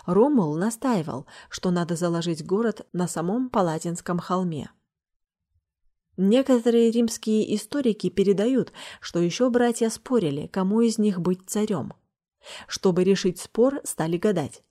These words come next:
кто видит больше летящих птиц, на стороне того и воля богов. Рем увидел двенадцать птиц, Ромул только одиннадцать. Но когда братья заговорили,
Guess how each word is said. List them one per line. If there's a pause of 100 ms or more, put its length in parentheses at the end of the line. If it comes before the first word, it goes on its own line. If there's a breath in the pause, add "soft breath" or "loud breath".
(320 soft breath)
кто
видит
больше
летящих
птиц,
на
стороне
того
и
воля
богов. (840 loud breath)
Рем
увидел
двенадцать
птиц, (440)
Ромул (180)
только
одиннадцать. (480 loud breath)
Но
когда
братья
заговорили,